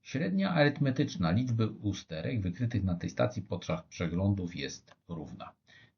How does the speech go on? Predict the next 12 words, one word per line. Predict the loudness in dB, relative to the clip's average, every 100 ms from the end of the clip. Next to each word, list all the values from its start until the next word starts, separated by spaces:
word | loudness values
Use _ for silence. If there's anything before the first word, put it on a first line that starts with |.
| _
Czyli | -8 -4 -2
tak, | -4 -6 -20 _
szesnaście | -14 -6 -6 0 2 2 0 -2 2 2 0 -8 _ _ _ -6
razy | -2 0 0 -2 -6
jeden | -4 -2 -4 0 2 6 6 6 -4 _ -20 _ _ _ _ _ _ -10
plus | -4 0 2 2 0 -10 -14 -20 _ _ _ _ -10 -6
dziesięć | -2 4 4 4 2 2 2 -4 -8 -10 -12 _ _ _ _ _ _ _ _
razy | -8 -2 -2 -2 -2 -4
dwa | -4 0 2 2 2 4 2 0 _ _ _ _
plus | -2 0 0 -2 -10 -16 _ _ _ _ _ _ _ -12
y, | -8 -6 -8 -10 -14 _ _ _ _ _
sześć | -16 -6 0 0 0 -6 -10 -14